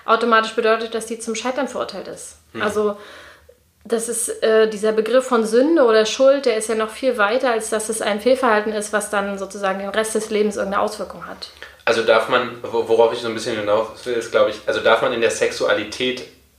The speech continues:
Speaker 2: nach Gott oder im Glauben oder wie auch immer eigentlich alles?
Speaker 1: Ja, ich denke
Speaker 2: Oder
Speaker 1: schon.
Speaker 2: gibt es
Speaker 1: Ich finde,
Speaker 2: da
Speaker 1: da passen diese Regeln,
Speaker 2: Hm.
Speaker 1: äh, ganz gut. Also ich finde immer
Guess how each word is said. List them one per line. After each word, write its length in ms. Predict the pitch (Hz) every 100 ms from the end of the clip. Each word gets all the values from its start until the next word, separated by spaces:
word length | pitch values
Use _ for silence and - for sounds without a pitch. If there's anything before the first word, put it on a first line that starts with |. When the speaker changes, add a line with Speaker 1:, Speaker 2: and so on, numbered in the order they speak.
| _ _ _
Speaker 2:
nach 380 | 110 107 104 -
Gott 240 | 123 123
oder 240 | 104 98 107
im 180 | 110
Glauben 420 | - 92 101 113 113
oder 220 | 98 98
wie 80 | 98
auch 120 | -
immer 340 | 107 104 - - -
eigentlich 380 | 113 104 101
alles? 480 | 110 92 90 - - _ _ _ _ _ _ _
Speaker 1:
Ja, 300 | 220 226 214
ich 120 | 208
denke 200 | - 302
Speaker 2:
Oder 40 | -
Speaker 1:
schon. 140 | 508 330
Speaker 2:
gibt 120 | 247
es 60 | 240
Speaker 1:
Ich 40 |
finde, 180 | 285 302
Speaker 2:
da 220 | 302 269
Speaker 1:
da 60 | 226
passen 340 | - 277 285
diese 240 | 269 247 254
Regeln, 320 | 247 262 254
Speaker 2:
Hm. 40 | 240
Speaker 1:
äh, 120 | -
ganz 240 | 220 240 -
gut. 200 | 262 247
Also 180 | 226 226
ich 80 | 226
finde 180 | 262
immer 200 | 254 247